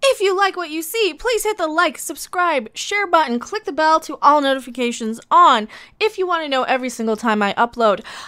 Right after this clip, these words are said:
I play video games. I do funny videos. I am an absolute crazy, ranting, crazy person. Please share to Twitter, Facebook, Blogger. I still don't know what the crap Blogger is.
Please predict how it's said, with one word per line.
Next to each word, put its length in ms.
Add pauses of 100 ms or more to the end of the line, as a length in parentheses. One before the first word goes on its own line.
(160)
I 160
play 180
video 380
games. 360 (300)
I 180
do 140
funny 400
videos. 640 (400)
I 300
am 140
an 140
absolute 760
crazy, 420
ranting, 500
crazy 380
person. 640 (300)
Please 180
share 160
to 80
Twitter, 520
Facebook, 680
Blogger. 580
I 80
still 300
don't 120
know 80
what 80
the 60
crap 280
Blogger 600
is. 140